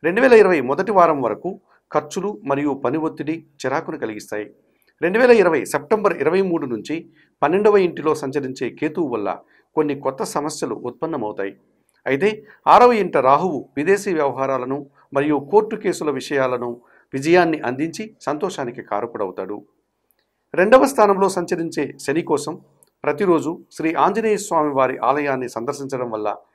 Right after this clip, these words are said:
ఈ ధనుస్సు రాశి వారికి మంచి ఫలితాలు కలుగుతాయి. రెండు వేల ఇరవై మే నెల వరకు ప్రతి మంగళవారం శ్రీ సుబ్రహ్మణ్య స్వామికి అభిషేకం చేయించడం వల్ల ఈ రాశి వారికి మనశ్శాంతి మరియు ప్రశాంతత లభిస్తుంది.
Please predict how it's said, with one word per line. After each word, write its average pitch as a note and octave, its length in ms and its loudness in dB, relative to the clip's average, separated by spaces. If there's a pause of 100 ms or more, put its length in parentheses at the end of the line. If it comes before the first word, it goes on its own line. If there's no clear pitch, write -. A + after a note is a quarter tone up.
(240)
ఈ D3 80 0
ధనుస్సు E3+ 340 2
రాశి D3 280 0
వారికి A#2 400 -4 (260)
మంచి F3 300 -4
ఫలితాలు C#3 420 -2
కలుగుతాయి. G#2 500 -8 (520)
రెండు G3 160 2
వేల C4 120 8
ఇరవై F#3 340 6
మే C#3 280 2
నెల G#3 160 4
వరకు D#3+ 460 0 (260)
ప్రతి D#3 220 -2
మంగళవారం C#3 640 2 (240)
శ్రీ E3+ 180 -4
సుబ్రహ్మణ్య G#3 400 0
స్వామికి E3 440 0
అభిషేకం F#3 600 -2
చేయించడం C3+ 360 -4
వల్ల G#2 280 -4 (360)
ఈ C#3 100 0
రాశి C#3+ 300 4
వారికి B2 520 0
మనశ్శాంతి D3 800 -6
మరియు A#2+ 260 -4
ప్రశాంతత C3+ 560 -8
లభిస్తుంది. G#2 680 -8